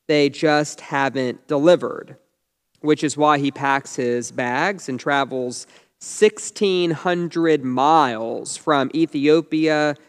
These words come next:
to Jerusalem, hoping against hope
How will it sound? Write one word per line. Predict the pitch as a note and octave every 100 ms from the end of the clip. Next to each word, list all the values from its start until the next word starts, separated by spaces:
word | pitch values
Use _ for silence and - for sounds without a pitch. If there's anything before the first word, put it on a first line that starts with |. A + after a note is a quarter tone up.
| _ -
to | D3+
Jerusalem, | B2 A#2+ B2 D#3 - D#3+ D3+ C#3+ C#3 C3+ C3+ _ _ -
hoping | G3+ C#4 C#4 A3+ G3+ -
against | D#3 D3 C3 - -
hope | A#3+ C#3 B2 E3